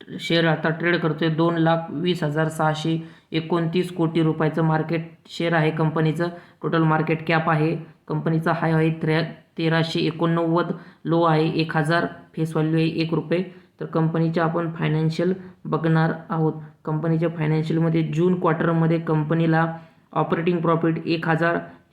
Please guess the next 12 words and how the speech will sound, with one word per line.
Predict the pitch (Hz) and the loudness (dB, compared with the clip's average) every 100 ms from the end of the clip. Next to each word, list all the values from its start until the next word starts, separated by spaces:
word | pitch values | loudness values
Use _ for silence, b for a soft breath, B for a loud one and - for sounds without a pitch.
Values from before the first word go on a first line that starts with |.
| - | -6
शंभर | 160 160 160 180 | 0 2 4 2
कोटी | 170 165 | 2 2
रुपये | 165 160 165 | 2 2 2
एवढा | 156 160 | 2 4
झालेला | 156 151 156 | 2 2 2
आहे. | 160 160 B B B | 0 -2 B B B
प्रॉफिट | 165 160 180 170 | 0 2 2 2
बिफोर | 160 160 165 | 0 2 0
टॅक्स | 160 160 160 160 | 2 0 -2 -2
नऊशे | 160 160 175 | 0 0 0
कोटी | 175 160 160 165 | 0 0 2 2
आहे | 151 160 | 2 0